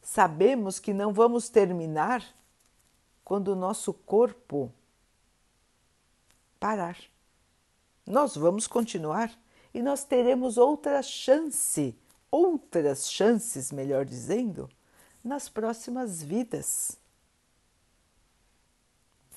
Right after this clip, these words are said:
Se nós sabemos tudo isso, irmãos, por que que nós não mudamos? Por que continuamos vivendo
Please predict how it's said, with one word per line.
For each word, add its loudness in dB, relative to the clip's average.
Se -8
nós -4
sabemos 2
tudo 0
isso, 0
irmãos, -8
por -2
que 2
que 0
nós 0
não 2
mudamos? 2
Por 0
que -4
continuamos 0
vivendo 0